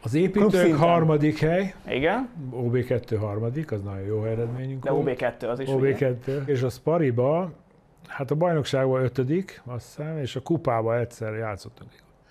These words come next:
Speaker 1: Döntő, kupa döntőt játszottunk. De meg kikaptunk persze, úgyhogy másodikok lettünk kupával. Tehát ez volt a Spariban a legjobb.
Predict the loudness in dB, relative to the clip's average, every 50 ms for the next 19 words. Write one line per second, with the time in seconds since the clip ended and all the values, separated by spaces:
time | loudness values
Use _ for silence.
0 | _ _ _ _ -10 -8 -8 -6 -8 -8 -12 -12 -14 -12 -14 -14 -12 -12 -12 -12
1 | -12 -14 -14 -16 -16 -16 -16 -14 -14 -14 -14 -16 -18 -20 -20 _ -20 -20 -18 -18
2 | -20 -20 _ _ _ _ _ _ _ _ _ _ -4 -2 -2 -2 -2 -4 -6 -8
3 | -8 -10 -10 -10 -12 -12 -10 -10 -12 -12 -12 -14 -14 -14 -12 -12 -14 -14 -16 -16
4 | -18 -18 -20 _ _ _ _ _ _ _ _ _ _ _ _ _ _ _ _ _
5 | _ _ _ _ _ _ -14 -12 -10 -10 -10 -10 -12 -12 -12 -14 -14 -14 -14 -14
6 | -14 -14 -16 -14 -12 -14 -16 -14 -14 -16 -14 -14 -14 -14 -12 -8 -6 -4 -2 -2
7 | -2 -2 -2 -2 -4 -4 -6 -8 -8 -6 -8 -6 -6 -6 -8 -8 -8 -8 -8 -8
8 | -8 -8 -8 -10 -10 -12